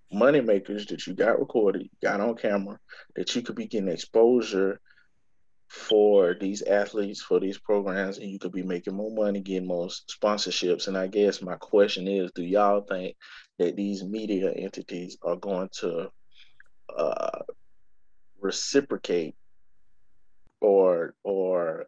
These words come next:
I guess take ac-, take actions to accommodate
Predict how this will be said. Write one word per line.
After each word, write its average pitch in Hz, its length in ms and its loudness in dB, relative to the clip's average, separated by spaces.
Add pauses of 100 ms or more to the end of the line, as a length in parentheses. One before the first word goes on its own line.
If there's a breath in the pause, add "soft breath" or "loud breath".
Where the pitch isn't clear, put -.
I 90 80 -4
guess 92 540 -6 (640)
take 131 260 2
ac-, - 280 4 (380)
take 131 340 2
actions 98 680 0 (880 loud breath)
to 95 800 -4 (800)
accommodate 92 880 0